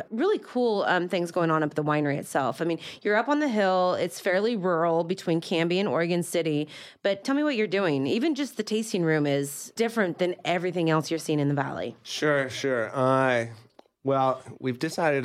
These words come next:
Speaker 2: long ago to bootstrap this, and so it has been an effort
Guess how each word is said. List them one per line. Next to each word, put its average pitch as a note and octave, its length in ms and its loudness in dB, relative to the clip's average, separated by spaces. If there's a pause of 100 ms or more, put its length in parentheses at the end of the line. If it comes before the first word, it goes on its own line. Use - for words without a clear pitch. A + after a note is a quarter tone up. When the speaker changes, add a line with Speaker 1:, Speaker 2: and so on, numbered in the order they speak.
Speaker 2:
long C3 300 2
ago A#2 160 0
to A2+ 100 -2
bootstrap G2+ 520 -2
this, G2 500 -4
and G#2+ 260 0
so A2 440 -2 (440)
it A#2+ 200 0
has G#2+ 160 -4
been C3 580 0
an A2 140 2
effort A#2+ 520 0